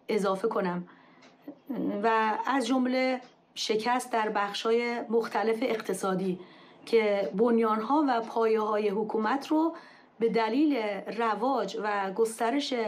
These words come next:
فقر و بیکاری و تبعات ویرانگر اجتماعی فرهنگی به مرز شکست و نابودی کشونده.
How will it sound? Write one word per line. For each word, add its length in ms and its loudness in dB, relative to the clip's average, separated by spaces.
فقر 540 -2
و 120 0
بیکاری 800 -2
و 300 0
تبعات 640 -2
ویرانگر 1080 0
اجتماعی 520 0
فرهنگی 800 0
به 120 0
مرز 360 2
شکست 580 0
و 260 2
نابودی 400 0
کشونده. 560 -2